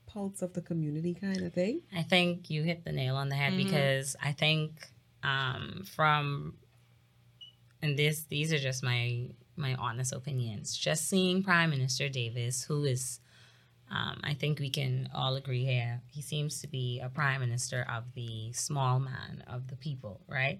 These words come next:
Speaker 2: Um, and when I say that, uh, these, these men,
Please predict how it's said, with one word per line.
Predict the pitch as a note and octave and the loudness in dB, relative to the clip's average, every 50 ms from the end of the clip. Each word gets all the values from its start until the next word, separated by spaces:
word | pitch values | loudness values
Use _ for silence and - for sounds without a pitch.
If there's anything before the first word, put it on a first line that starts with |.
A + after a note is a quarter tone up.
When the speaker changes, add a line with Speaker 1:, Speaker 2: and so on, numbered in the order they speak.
| - - - - - - - - _ - | -8 -18 -20 -20 -20 -20 -20 -20 _ -6
Speaker 2:
Um, | - C#3 C3+ C3 B2+ B2+ B2 A#2+ A#2+ A#2+ - - | -2 0 2 4 4 4 2 0 -2 -4 -4 -2
and | C3+ C3+ C3+ | -2 0 2
when | C3 B2+ C3 | 2 4 4
I | C3 C#3+ | 4 4
say | C3+ - D3+ D3+ D3+ | 4 4 4 6 6
that, | C#3+ C#3 C3+ C3 C3 C3 C3 - - - _ _ _ _ _ _ - | 6 6 6 6 4 2 0 -2 -10 -20 _ _ _ _ _ _ -14
uh, | - - - D#2+ - - - - - - - - - - - | -12 -12 -10 -10 -10 -10 -12 -12 -12 -14 -16 -16 -18 -18 -12
these, | - D3 C#3+ D#3+ D#3+ E3+ F3 F3+ F3 F3 F#3+ - - _ _ _ _ | -8 -2 0 2 4 6 6 6 6 4 0 -4 -6 _ _ _ _
these | - D#3+ D#3+ E3 F3 E3+ E3 | 0 2 4 4 4 6 6
men, | E3 C#3+ C3 B2 A#2+ A#2+ B2 B2 A#2+ C3+ C3+ | 6 8 8 8 6 6 4 2 2 2 0